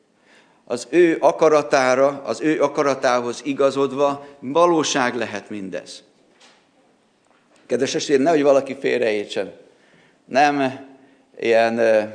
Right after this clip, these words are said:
pozitív gondolkodásra hívlak benneteket. A világban ismerős ez a fajta hozzáállás, hogy minden csak pozitívan. Pozitívan gondoljunk.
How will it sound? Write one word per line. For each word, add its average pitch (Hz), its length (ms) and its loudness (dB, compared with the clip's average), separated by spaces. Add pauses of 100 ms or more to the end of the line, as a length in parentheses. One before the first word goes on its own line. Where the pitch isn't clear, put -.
(800)
pozitív 127 600 0
gondolkodásra 104 1000 -2
hívlak 87 440 -10
benneteket. - 720 -16 (1700)
A 110 260 0 (500)
világban 127 560 2
ismerős 117 920 -4
ez 113 180 -2
a 110 60 -4
fajta 101 640 -2 (500)
hozzáállás, 113 800 0
hogy - 420 -6
minden 220 340 0
csak 151 200 -2
pozitívan. 117 840 -2 (1300)
Pozitívan 135 680 -2
gondoljunk. 92 720 -6